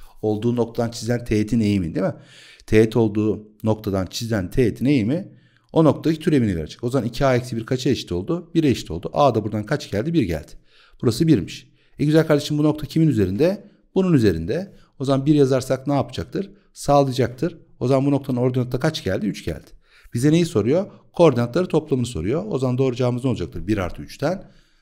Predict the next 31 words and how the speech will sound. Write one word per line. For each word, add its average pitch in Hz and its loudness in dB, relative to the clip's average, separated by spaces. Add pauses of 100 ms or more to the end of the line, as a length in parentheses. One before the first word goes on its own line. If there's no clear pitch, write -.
(220)
dört 165 4
olacaktır 117 -2
diyebiliriz. 143 -2
Bu 127 -4
da 156 0
beşinci 143 -4
sorumuzun 127 -4
cevabıydı. 127 0 (1120)
Altı. 143 4 (340)
Fonksiyonuna 165 2
üzerindeki 165 0
noktasından 151 -2
çizilen 143 -4
teğetin 151 0
eğimi 113 2
buymuş. 165 0
Yani 135 0
bak 107 -2 (120)
iki - -10
tane 151 4
bilgi 139 0
var 110 2
burada. 110 -4
F 107 -2
bir - 2
eşittir - -4
eksi 110 -4
bir. 160 -2 (360)
F'in 160 0
türevinde 87 -2
bir 156 0